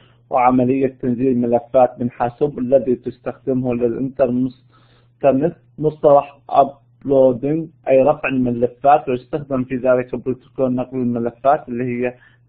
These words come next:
اف تي بي، File Transfer Protocol. ثلاثة، الأخبار النيوز. أصبحت الآن الويب مخزن، مخزون كبير للوسائط المتعددة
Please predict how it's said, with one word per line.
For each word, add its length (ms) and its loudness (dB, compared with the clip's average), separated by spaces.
اف 160 2
تي 160 -4
بي، 380 -4
File 640 2
Transfer 640 -2
Protocol. 440 -12
ثلاثة، 520 4
الأخبار 640 2
النيوز. 420 -2
أصبحت 580 -8
الآن 440 -4
الويب 400 4
مخزن، 560 -2
مخزون 460 -6
كبير 380 -2
للوسائط 600 2
المتعددة 800 -2